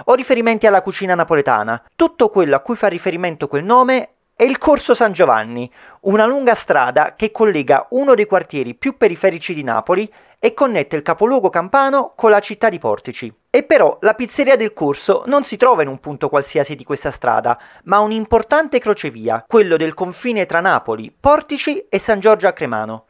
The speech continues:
E perché è così importante? Perché qui si incrociano le storie di quella che è stata un'eccellenza di Napoli prima dell'unità d'Italia,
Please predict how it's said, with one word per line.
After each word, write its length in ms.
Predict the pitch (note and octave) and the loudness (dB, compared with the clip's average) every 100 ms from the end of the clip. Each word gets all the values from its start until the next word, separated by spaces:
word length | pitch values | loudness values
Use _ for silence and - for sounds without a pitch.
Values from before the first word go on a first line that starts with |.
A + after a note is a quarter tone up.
| - | -2
E 140 | G3+ | 0
perché 240 | F#4+ - | 0 -2
è 60 | - | -4
così 200 | - C#3 | -4 -10
importante? 760 | D3 D3 - A#2+ A2 A2 A#2 _ _ _ _ _ | -8 -8 -4 -4 -4 -6 -6 _ _ _ _ _
Perché 380 | - G3 - A#3+ | -2 -2 -2 -6
qui 320 | - E3+ - | -4 -6 -6
si 220 | - - F#3+ | -14 -14 -12
incrociano 560 | F3+ F3 D#3 - C3 | -8 -4 -2 -2 -4
le 100 | A#2+ | -4
storie 600 | B2+ - G3+ G#3+ A3 E3+ | -6 2 4 4 2 0
di 160 | D3 F3 | -4 -12
quella 300 | - F3+ E3+ | -6 -2 -2
che 100 | F3+ | -4
è 20 | |
stata 400 | E3 - B2+ A2 | -8 0 0 0
un'eccellenza 720 | B2+ B2+ - D3 D#3 A3 - | -6 -10 -8 -4 -2 -2 -2
di 120 | D3 C3 | -6 -2
Napoli 500 | F#3+ G#3+ A3 G#3 - | -2 2 0 -2 -6
prima 340 | A3+ C4+ B3+ | -4 -2 0
dell'unità 460 | G#3+ F#3+ F#3+ F3+ F3+ | 2 0 -2 -4 -4
d'Italia, 520 | D3+ B2 G#2 G#2+ A2 | -4 -4 -4 -4 -6